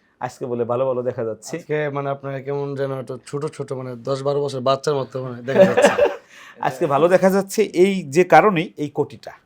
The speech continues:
Speaker 2: হুম,
Speaker 1: এই যে
Speaker 2: রাইট।
Speaker 1: কোটিটা পড়েছি, এই কোটির যে ফ্যাক্টরি বাংলাদেশের, আমি এক নাম্বার বলবো না, তবে আমার কাছে মনে হয় যে এক নাম্বারদের মধ্যে অন্যতম একটা ভালো ব্যবসা প্রতিষ্ঠান। আহ, এটার নাম হলো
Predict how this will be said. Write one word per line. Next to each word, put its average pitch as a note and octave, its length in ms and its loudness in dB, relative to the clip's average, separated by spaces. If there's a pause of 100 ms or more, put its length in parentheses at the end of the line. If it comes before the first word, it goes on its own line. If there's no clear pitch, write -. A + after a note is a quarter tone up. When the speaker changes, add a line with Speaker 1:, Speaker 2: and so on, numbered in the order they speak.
(260)
Speaker 2:
হুম, A#2 320 -20
Speaker 1:
এই A2+ 60 -20
যে - 60 -10
Speaker 2:
রাইট। A#2 240 -8
Speaker 1:
কোটিটা C#3 320 -6
পড়েছি, C#3 520 -8 (500)
এই C#3 120 -4
কোটির F3 460 -6
যে F#3 100 -4
ফ্যাক্টরি D3+ 520 -8
বাংলাদেশের, C#3 600 -4 (600)
আমি D3 600 -8 (120)
এক C3 180 -10
নাম্বার E3+ 220 2
বলবো F#3 240 2
না, D#3+ 300 -6
তবে D3 280 -2
আমার D3 200 -6
কাছে D3+ 200 -10
মনে D3 180 -4
হয় C3+ 160 -4
যে C#3+ 160 -6
এক D3 220 -4
নাম্বারদের D#3 480 -6
মধ্যে D3 300 -6
অন্যতম A#2 460 -8 (560)
একটা A#2 320 -4
ভালো A2+ 280 -8
ব্যবসা B2+ 280 -10
প্রতিষ্ঠান। B2+ 500 -12
আহ, - 600 -20 (260)
এটার D3 260 -4
নাম D3 300 -4
হলো D#3+ 400 -6